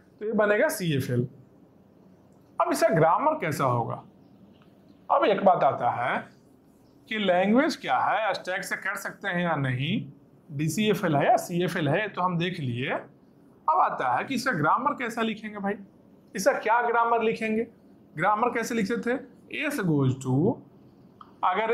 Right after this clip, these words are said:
n equal to, अगर दोनों n रहता है तो क्या लिखते हैं? A S B, दोनों equal होता है। या फिर अगर एक twice रहता है, अगर b twice रहता है, टू एन रहता है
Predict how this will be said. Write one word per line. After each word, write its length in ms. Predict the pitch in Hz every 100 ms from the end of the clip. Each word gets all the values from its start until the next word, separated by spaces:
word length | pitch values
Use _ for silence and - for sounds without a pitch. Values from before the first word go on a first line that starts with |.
| 240
n 180 | 214 233
equal 320 | 240 196 220 220
to, 180 | 233 240
अगर 260 | 220 196
दोनों 280 | 175 202 214 233
n 140 | 190 175
रहता 400 | 131 117 123 120
है 80 | 120
तो 100 | 165
क्या 140 | 233
लिखते 280 | 247 190 147
हैं? 180 | 123 120 - - - - - -
A 80 | 147 131 143 208 349 - - _ _ - 151 143 214
S 120 | 277 - - - 139
B, 100 | 131 120 - - - _ - - - - - -
दोनों 280 | 175 226 226
equal 240 | 190 185 160
होता 300 | 127 123 123
है। 120 | 120 - - _ _ _ - -
या 360 | 165 156 202 330
फिर 400 | - 131 120 - - - - - 185
अगर 320 | 202 262 254
एक 220 | 233 262 254
twice 400 | 220 220 254 -
रहता 360 | 156 131 - 127
है, 140 | 117 -
अगर 200 | 214 220
b 180 | 175 262 -
twice 340 | 226 254 208
रहता 220 | 165 156
है, 60 | 165
टू 220 | 160 247
एन 80 | 214
रहता 440 | 151 131 127 127
है 80 | 123